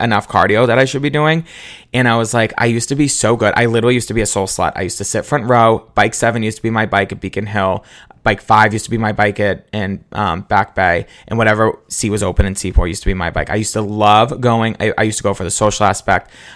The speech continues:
I used to get so caught up in the drama. It was,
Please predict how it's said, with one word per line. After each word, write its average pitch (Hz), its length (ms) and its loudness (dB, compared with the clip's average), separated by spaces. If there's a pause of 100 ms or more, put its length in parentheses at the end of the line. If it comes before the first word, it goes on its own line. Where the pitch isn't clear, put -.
I - 80 -2
used 110 160 -2
to - 40 -6
get 110 300 0
so 113 320 4
caught 120 220 2
up 113 160 6
in 117 80 8
the 113 80 0
drama. 98 360 0
It 120 120 4
was, 120 300 4